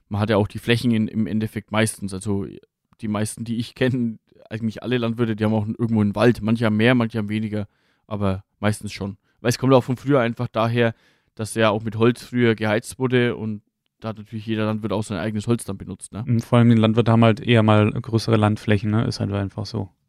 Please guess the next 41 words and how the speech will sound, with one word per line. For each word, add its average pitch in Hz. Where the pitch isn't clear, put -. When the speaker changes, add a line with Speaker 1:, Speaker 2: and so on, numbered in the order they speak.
Speaker 2:
Das 120
Speaker 1:
Genau. 101
Speaker 2:
ergibt -
sich 117
ja 113
auch, 104
ist 101
ja 110
irgendwo 104
logisch, 104
ne? 113
Speaker 1:
Macht 143
ja 151
auch 135
Sinn, 151
äh, 131
in 123
der 110
Hinsicht, 127
äh, 117
dem, 113
die 120
meisten 113
Privatmenschen 113
wissen 123
ja 113
auch 110
gar 113
nicht, 110
wie 110
man 113
eine 110
Motorsäge 110
Speaker 2:
Mhm. 107
Speaker 1:
bedient, 110
beziehungsweise 117
wie 120
man 117
auch 107
einen, 110
einen, 107